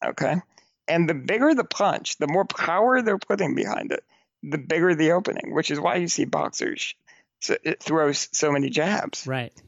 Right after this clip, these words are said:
Speaker 1: Right? Is because it's dangerous to throw that big punch. Well, w-, what I've learned is, in life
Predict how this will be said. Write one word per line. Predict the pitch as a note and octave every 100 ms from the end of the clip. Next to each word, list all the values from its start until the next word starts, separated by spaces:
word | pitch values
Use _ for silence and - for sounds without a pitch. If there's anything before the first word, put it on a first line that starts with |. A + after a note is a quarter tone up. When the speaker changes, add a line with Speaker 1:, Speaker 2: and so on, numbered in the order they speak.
| _
Speaker 1:
Right? | - D#2 -
Is | - D#3
because | D#3 D3+ D#3
it's | D3+ -
dangerous | - D#3 G#3 D4+ D3+ - -
to | -
throw | D3 D3+ C#3+
that | C3+ C#3
big | C3+
punch. | - A3+ - - - _ _ _ _ _ _ _
Well, | D#3 E3+ F3+ E3 _
w-, | D#3 -
what | D#3 D#3 D#4+
I've | C4+
learned | G3 F3 F#3+ E3+ C3+
is, | B2+ A#2+ - - - - _ _ _ _ _
in | D#3+
life | D3+ D3+ A3+ G#3+ B2+ - - -